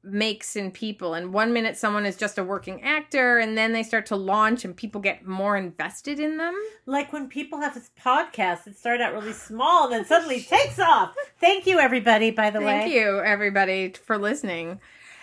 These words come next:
Speaker 1: The people around Valerie are sort of shifting from being this support and collaborators to being people who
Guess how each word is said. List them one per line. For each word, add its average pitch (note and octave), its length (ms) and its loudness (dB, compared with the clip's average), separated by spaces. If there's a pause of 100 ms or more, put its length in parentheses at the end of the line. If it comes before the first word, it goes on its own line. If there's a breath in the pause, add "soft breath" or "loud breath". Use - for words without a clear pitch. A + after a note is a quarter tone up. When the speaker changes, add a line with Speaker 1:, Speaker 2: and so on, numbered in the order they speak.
Speaker 1:
The A#3+ 120 -4
people E4+ 380 -2
around A3+ 580 2
Valerie F#3+ 640 0
are F3+ 180 -2
sort G3 260 -6
of F#3 80 -6
shifting F3 760 -8
from F3+ 360 -6
being F#3 760 -8 (180)
this F#3+ 180 -10
support G#3+ 840 -6
and F#3 180 -10
collaborators F3+ 1160 -2
to F#3 440 -8 (240)
being G3+ 380 -6
people F#3+ 400 -8
who F3 560 -4